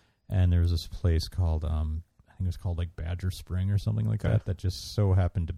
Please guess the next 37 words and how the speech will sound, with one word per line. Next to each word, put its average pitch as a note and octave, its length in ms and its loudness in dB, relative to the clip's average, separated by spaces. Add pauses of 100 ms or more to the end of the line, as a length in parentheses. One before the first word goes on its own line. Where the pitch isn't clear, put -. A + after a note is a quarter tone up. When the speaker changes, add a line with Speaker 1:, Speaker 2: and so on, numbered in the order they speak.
(320)
Speaker 1:
be F2+ 320 0 (340)
between A#2 480 2
Flagstaff F2+ 760 0
and F2 120 -4
Phoenix, G#2+ 400 -2
so - 120 -6
right F2 240 0
Speaker 2:
Okay. F#2 100 2
Speaker 1:
on F2+ 80 2
our F2 100 0
way D#2+ 160 0
back. E2+ 300 0
It D#2+ 40 -2
was E2 120 -4
right F2 180 0
off E2 180 -2
the E2+ 100 -8
highway. F2 440 0 (600)
Um, F2+ 260 4
so - 140 -2
we F#2+ 100 4
checked - 300 2
that G#2+ 180 2
out, F2 180 2
and F2+ 140 -2
it F#2+ 40 4
was F2 180 2
really F#2+ 380 2
cool. F2+ 500 2
Um, F2 320 2 (340)
you, F2+ 120 -4 (180)
you G2+ 140 -2
get G#2 200 0
off G#2 200 2
the G#2 100 4
highway, F#2+ 520 4 (640)
and F2 640 2